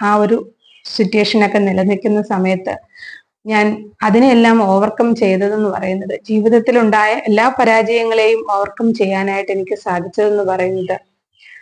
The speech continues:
പ്രാണിക് ഹീലിംഗ് എന്ന മേഖലയിലേക്ക് കടന്നു വന്നതിന് ശേഷമാണ്. എനിക്ക് സ്വന്തമായിട്ടൊരു കഴിവുണ്ടായിരുന്നു എന്നുള്ളത് തിരിച്ചറിയാൻ എനിക്ക് കഴിയാതെ വന്ന കുറച്ച് സമയം, ആ സമയമാണ് എൻ്റെ ജീവിതത്തിലെ നഷ്ടപ്പെട്ട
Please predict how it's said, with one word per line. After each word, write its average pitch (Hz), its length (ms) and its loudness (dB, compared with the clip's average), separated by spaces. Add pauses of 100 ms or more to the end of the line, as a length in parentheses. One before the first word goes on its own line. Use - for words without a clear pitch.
(380)
പ്രാണിക് 196 400 0
ഹീലിംഗ് 208 380 2
എന്ന 202 160 0
മേഖലയിലേക്ക് 190 720 0
കടന്നു 180 320 0
വന്നതിന് 196 340 -2
ശേഷമാണ്. 233 540 -6 (120)
എനിക്ക് 240 420 2 (400)
സ്വന്തമായിട്ടൊരു 269 960 2 (500)
കഴിവുണ്ടായിരുന്നു 233 1040 2
എന്നുള്ളത് 220 520 2 (440)
തിരിച്ചറിയാൻ 269 680 4
എനിക്ക് 226 280 -2
കഴിയാതെ 220 540 2
വന്ന 208 280 0
കുറച്ച് 202 460 -2
സമയം, 202 380 -6 (580)
ആ 233 120 0 (160)
സമയമാണ് 240 640 2 (160)
എൻ്റെ 208 180 2
ജീവിതത്തിലെ 202 680 0
നഷ്ടപ്പെട്ട 226 800 0